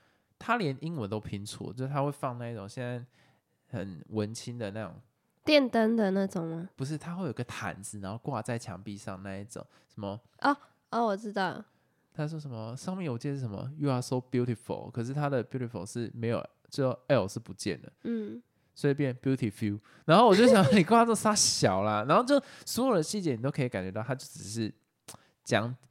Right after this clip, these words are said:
Speaker 1: 他可能很认真，但对我来讲那就是敷衍，所以我最后留了一颗星。那我没有写说为什么留一颗星，因为我觉得写了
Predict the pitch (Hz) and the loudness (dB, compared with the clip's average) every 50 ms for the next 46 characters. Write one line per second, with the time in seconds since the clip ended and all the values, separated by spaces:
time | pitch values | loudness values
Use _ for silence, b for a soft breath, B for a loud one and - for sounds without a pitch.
0 | B B B B B B - 214 220 170 139 123 127 98 107 135 143 127 123 123 | B B B B B B 0 2 2 4 2 2 2 0 2 0 0 0 0 -4
1 | 113 131 - 156 139 139 151 135 101 92 92 95 101 101 104 107 104 110 104 107 | -6 -4 -4 -4 -2 0 2 2 2 2 0 -2 -4 -4 -4 -4 -4 -2 -2 -4
2 | 104 - - 101 95 95 92 - - - 127 139 139 110 98 - 117 117 107 101 | -4 -6 -8 -10 -8 -8 -8 -8 -6 -2 0 2 2 2 0 0 -2 -2 0 -2
3 | 95 87 95 104 - 113 95 95 - - - - 139 156 143 117 104 104 107 110 | -4 -4 -6 -8 -6 -6 -6 -6 -8 -12 -8 -4 0 2 2 2 0 0 -2 -2
4 | 113 117 120 - - - - 110 82 92 - 104 104 101 - - _ _ - 127 | -2 -2 -4 -8 -8 -6 -4 -2 -2 -2 -4 -4 -4 -4 -6 -8 _ _ -2 -2
5 | 123 117 110 90 82 80 - 117 - _ _ _ _ _ _ _ _ _ _ - | -2 -2 -4 -8 -10 -12 -12 -14 -16 _ _ _ _ _ _ _ _ _ _ -4
6 | 110 107 104 104 - 110 104 110 98 101 123 131 113 101 101 98 104 - - - | -2 -2 0 0 -2 -4 -4 -6 -6 -8 -6 -6 -6 -4 -4 -4 -4 -4 -4 -6
7 | 104 87 - 73 71 69 - | -6 -8 -8 -10 -12 -14 -14